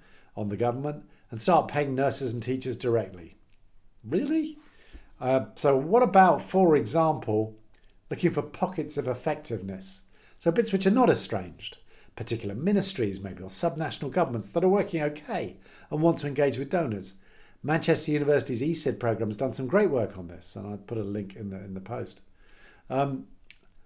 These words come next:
what about the whole area of work around public authorities that, that I've been involved with at the,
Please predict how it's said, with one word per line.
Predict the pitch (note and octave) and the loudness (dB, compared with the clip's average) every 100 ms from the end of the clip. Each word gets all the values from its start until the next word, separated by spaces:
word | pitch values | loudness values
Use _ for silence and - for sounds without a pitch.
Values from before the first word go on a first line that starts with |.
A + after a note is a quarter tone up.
| - - _ | -20 -20 _
what | - F3+ | -2 2
about | G#3 G#3+ - - | 4 2 -2 -2
the | C#3+ | 4
whole | F3+ G3 F3+ F3+ | 8 10 8 6
area | E3+ E3+ E3 | 4 8 8
of | D#3 | 8
work | D#3 | 4
around | D3+ D3 | 2 0
public | - D3+ C#3 | 0 0 2
authorities | D3 C#3+ G3 G#3 F#3+ F#3+ A2+ F#2+ - | 0 0 2 4 4 4 0 -2 -6
that, | G2 A2+ - | -8 -10 -6
that | B2 | -2
I've | A#2+ G#2+ | -2 -2
been | A#2+ | -2
involved | A2+ B2 A#2+ | 0 2 2
with | A2+ A2+ | 2 0
at | A#2+ A#2+ | -2 0
the, | A#2+ B2+ | 0 0